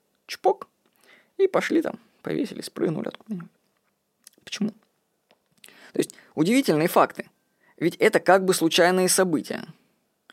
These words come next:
Вот человек, вроде как самостоятельная личность, и решает закончить жизнь самоубийством. Вроде бы это его выбор. А на самом деле это предопределено социумом. Его нет и не было как личности. Был только текст, который подчинялся какому-то закону.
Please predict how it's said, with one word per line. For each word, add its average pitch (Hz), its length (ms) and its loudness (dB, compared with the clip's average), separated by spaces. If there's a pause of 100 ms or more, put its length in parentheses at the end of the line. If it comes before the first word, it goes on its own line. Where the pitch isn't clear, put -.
(140)
Вот - 240 0 (100)
человек, 190 500 2 (140)
вроде 160 300 2
как 165 140 0
самостоятельная 185 840 0
личность, - 400 0 (200)
и 156 80 2
решает 190 320 4
закончить 170 380 2
жизнь 165 200 0
самоубийством. 160 580 -4 (440)
Вроде 214 340 4
бы 147 100 6
это 151 160 6
его 196 180 8
выбор. 156 400 2 (520)
А - 100 4
на 175 80 4
самом 233 400 4
деле 208 240 6
это 151 140 2
предопределено 214 840 2
социумом. 160 720 -2 (300)
Его 254 160 2
нет 277 240 0
и 180 60 0
не 196 120 2
было 220 220 4
как 208 200 0
личности. 190 540 -4 (160)
Был 196 180 0
только 240 300 2
текст, 170 300 0
который 190 260 0
подчинялся 170 540 -2
какому-то 185 420 -4
закону. 143 500 -2